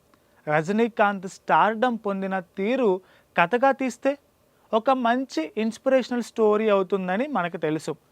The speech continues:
సాధారణ వ్యక్తిగా జీవితాన్ని ప్రారంభించిన రజనీకాంత్ కేవలం కష్టం, పట్టుదలతో సూపర్ స్టార్ స్థాయికి ఎదిగారు.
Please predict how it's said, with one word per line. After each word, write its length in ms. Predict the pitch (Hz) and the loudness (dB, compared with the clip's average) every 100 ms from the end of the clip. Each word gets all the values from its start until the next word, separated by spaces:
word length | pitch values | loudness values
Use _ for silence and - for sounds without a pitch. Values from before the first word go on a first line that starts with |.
| _ _ _ - | _ _ _ 6
సాధారణ 580 | 180 214 240 233 226 | 8 8 6 4 2
వ్యక్తిగా 540 | 175 160 - 220 208 208 | -2 -2 -4 -4 2 0
జీవితాన్ని 640 | 156 185 185 185 180 185 | 0 -2 -2 -4 -4 -6
ప్రారంభించిన 760 | 175 170 165 170 170 147 160 165 | -2 -2 0 -4 -8 -8 -4 -2
రజనీకాంత్ 720 | 147 135 165 185 - 151 147 _ _ _ _ _ | -2 -4 -4 -4 0 -2 -2 _ _ _ _ _
కేవలం 540 | - 220 285 277 196 139 _ _ _ - | 4 8 8 6 4 -2 _ _ _ 0
కష్టం, 560 | 214 - - 254 254 226 - | 2 2 0 2 2 -4 -4
పట్టుదలతో 680 | 175 208 202 196 180 185 269 _ _ | -4 -2 0 0 0 -2 -2 _ _
సూపర్ 480 | - 220 233 - 233 | 0 0 0 -2 -2
స్టార్ 300 | - 208 202 | -2 -2 -2
స్థాయికి 440 | - 175 170 185 | 0 2 2 2
ఎదిగారు. 380 | 185 156 156 139 | -2 0 0 -2